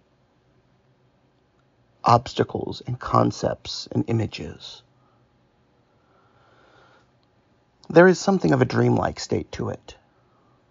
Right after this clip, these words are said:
And through that dreamlike state, we are able to access or access these ideas more clearly. This is a super powerful film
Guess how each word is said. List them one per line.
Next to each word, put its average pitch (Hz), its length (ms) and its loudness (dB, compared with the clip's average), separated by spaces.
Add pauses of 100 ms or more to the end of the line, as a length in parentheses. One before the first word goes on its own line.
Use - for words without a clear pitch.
(880)
And 117 340 4 (840)
through 185 460 2
that 131 220 2
dreamlike 123 540 2
state, - 580 -6 (280)
we 135 160 4
are 123 120 8
able 113 220 4
to - 360 0
access - 920 -2 (800)
or - 240 0
access - 640 2 (920)
these 117 240 2
ideas 107 800 0
more 117 220 4
clearly. - 640 -4 (320)
This 139 140 -6
is 139 100 -4
a 117 80 0
super - 460 0
powerful 113 420 0
film - 420 0